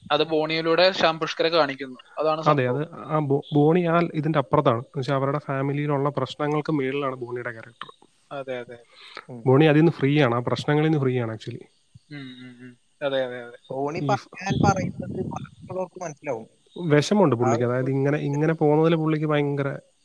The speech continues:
Speaker 2: ആ, പ്രശ്നമുണ്ട്.
Speaker 3: ഉണ്ട്, ഉണ്ട്.
Speaker 1: പക്ഷെ പുള്ളിനെ
Speaker 3: അതിൽ
Speaker 1: കൊണ്ടൊന്നും
Speaker 3: പോയിന്റ്
Speaker 1: ചെയ്യാൻ
Speaker 3: പറയും.
Speaker 1: പറ്റുന്നില്ല, അതാണ്
Speaker 2: അതെ,
Speaker 1: വേറെ സീൻ.
Speaker 2: അതെ, അതെ, അതെ,
Speaker 3: ആ.
Speaker 2: അതെ. ശരിക്കും പുള്ളിയെ കൊണ്ട് ചെയ്യാൻ
Speaker 3: ഒരു കാര്യം
Speaker 2: പറ്റാഞ്ഞിട്ടാണോ പുള്ളി വിട്ട് കളയാന്നൊക്കെ പറയും, മറ്റേ ഇതില്ലേ, വിട്ട് കളയാന്ന് പറയുന്നത്.
Speaker 1: <laughs> ആ,
Speaker 2: പുള്ളി
Speaker 1: അതെ,
Speaker 2: വിട്ട്
Speaker 1: അതെ.
Speaker 2: കളഞ്ഞ
Speaker 3: അതെ, അതെ.
Speaker 2: അവനാണ് വഴി, മിക്ക ചാൻസ്.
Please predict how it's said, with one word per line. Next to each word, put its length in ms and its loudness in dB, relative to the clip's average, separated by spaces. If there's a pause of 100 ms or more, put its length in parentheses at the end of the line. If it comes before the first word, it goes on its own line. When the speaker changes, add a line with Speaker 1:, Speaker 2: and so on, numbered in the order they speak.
(140)
Speaker 2:
ആ, 240 -4 (200)
പ്രശ്നമുണ്ട്. 420 0
Speaker 3:
ഉണ്ട്, 100 -6
ഉണ്ട്. 100 -10 (280)
Speaker 1:
പക്ഷെ 180 0
പുള്ളിനെ 280 2
Speaker 3:
അതിൽ 60 2
Speaker 1:
കൊണ്ടൊന്നും 220 2
Speaker 3:
പോയിന്റ് 120 4
Speaker 1:
ചെയ്യാൻ 180 6
Speaker 3:
പറയും. 100 4
Speaker 1:
പറ്റുന്നില്ല, 400 -8
അതാണ് 340 -2
Speaker 2:
അതെ, 140 4
Speaker 1:
വേറെ 140 0
സീൻ. 120 -4
Speaker 2:
അതെ, 160 -2
അതെ, 200 -8 (120)
അതെ, 180 -6
Speaker 3:
ആ. 60 -6
Speaker 2:
അതെ. 220 -8
ശരിക്കും 320 4
പുള്ളിയെ 280 4
കൊണ്ട് 160 2
ചെയ്യാൻ 220 0
Speaker 3:
ഒരു 60 0
കാര്യം 100 2
Speaker 2:
പറ്റാഞ്ഞിട്ടാണോ 560 2 (500)
പുള്ളി 360 4
വിട്ട് 340 4
കളയാന്നൊക്കെ 580 4
പറയും, 340 4
മറ്റേ 140 2
ഇതില്ലേ, 220 2
വിട്ട് 260 0
കളയാന്ന് 300 4
പറയുന്നത്. 280 -2
Speaker 1:
<laughs> 560 -20
ആ, 100 2
Speaker 2:
പുള്ളി 160 4
Speaker 1:
അതെ, 20 2
Speaker 2:
വിട്ട് 260 0
Speaker 1:
അതെ. 20 4
Speaker 2:
കളഞ്ഞ 140 6
Speaker 3:
അതെ, 80 4
അതെ. 80 6
Speaker 2:
അവനാണ് 320 2 (160)
വഴി, 380 -2
മിക്ക 720 -2
ചാൻസ്. 400 -2